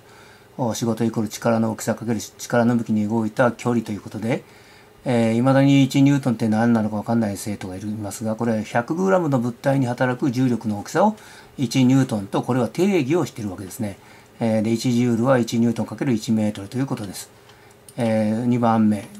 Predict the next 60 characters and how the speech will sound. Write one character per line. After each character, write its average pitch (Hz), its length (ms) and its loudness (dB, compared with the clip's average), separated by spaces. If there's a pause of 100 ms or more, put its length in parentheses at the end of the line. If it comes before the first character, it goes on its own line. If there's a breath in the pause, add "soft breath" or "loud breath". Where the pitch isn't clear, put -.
(120)
え 117 360 -2 (300)
ー、 - 40 -6
物 156 140 -2
体 196 220 0
を 190 80 2
持 180 100 2
ち 170 140 2
上 160 60 4
げ 156 100 2
る 147 60 0
仕 - 120 -4
事。 117 320 -4 (720 loud breath)
は 135 140 -2
い、 131 80 0
二 139 140 2
キ 165 120 0
ロ 165 120 2
グ 165 60 2
ラ 160 80 4
ム 147 80 4
の 127 100 4
物 117 100 -6
体 135 240 2
を 147 320 0
一 151 240 -2
メ 175 180 0
ー 175 40 -6
ト 151 80 -6
ル 139 80 0
持 127 160 -2
ち - 120 -4
上 127 100 2
げ 123 80 0
る 123 80 0
場 120 120 2
合 120 80 2
の 117 60 2
仕 117 120 -6
事 117 220 -2
は、 170 200 0 (540 loud breath)
あ、 123 200 2
物 131 160 0
体 151 240 4
を 156 60 0
持 156 120 -2
ち 151 140 -4
上 147 100 6
げ 147 80 0
る 143 140 2
力 143 460 2
は、 127 180 2
は 127 140 2
い、 127 60 0
二 131 200 2
キ 156 160 -2
ロ 156 120 2
グ 156 100 0
ラ 147 120 4
ム 127 220 0
を、 143 140 -2